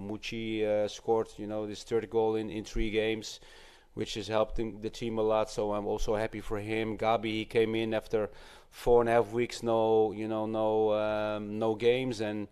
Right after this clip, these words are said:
you know, he fought really like a, like a warrior. We had to take him off, uh, you know, after seventy minutes, I think, seventy-five.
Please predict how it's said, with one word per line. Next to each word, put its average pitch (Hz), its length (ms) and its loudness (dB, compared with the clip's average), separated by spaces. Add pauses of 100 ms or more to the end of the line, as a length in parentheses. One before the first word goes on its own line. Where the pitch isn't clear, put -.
(360)
you 107 100 -6
know, 101 160 -2
he 101 100 -4
fought 113 440 4
really 113 280 -4
like 107 280 0
a, 107 140 6
like 104 260 -2
a 110 60 4
warrior. 127 540 4 (140)
We 110 120 -6
had 107 120 -2
to 110 80 -10
take - 280 -4
him 107 140 -4
off, 104 300 -2
uh, 104 440 -2 (480)
you 110 100 -8
know, 104 100 -2
after 110 360 -2
seventy 123 440 -8
minutes, 143 280 -8
I 143 40 -8
think, 139 240 -6
seventy-five. 127 680 -2